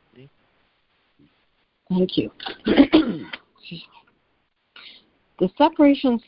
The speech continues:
Speaker 2: started with the dream. The father was deprived of his effects and powerless to keep them,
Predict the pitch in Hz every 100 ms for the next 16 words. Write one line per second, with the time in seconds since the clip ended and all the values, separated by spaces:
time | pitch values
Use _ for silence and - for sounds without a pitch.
0 | - 240 254 247 196 175 180 - 185 175
1 | 208 214 190 180 - 185 214 214 247 254
2 | 233 226 - 196 - - 254 220 175 185
3 | - 196 - 214 208 190 - - - 220
4 | 208 - - _ - 196 196 - 262 269
5 | 220 180 170 _ _ 185 - 233 226 -
6 | 147 170